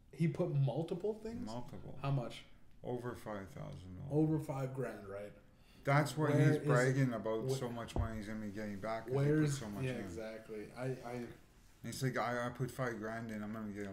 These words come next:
Speaker 2: lot of money back." I said, "Ricky, look at this, the, look at the long version of this. Um,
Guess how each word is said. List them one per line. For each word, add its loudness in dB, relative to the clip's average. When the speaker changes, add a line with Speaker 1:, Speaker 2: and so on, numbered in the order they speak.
Speaker 2:
lot -6
of -6
money -8
back." -8
I -4
said, -4
"Ricky, -4
look 2
at 0
this, -8
the, -8
look -2
at -2
the -2
long -4
version -8
of -8
this. -10
Um, -4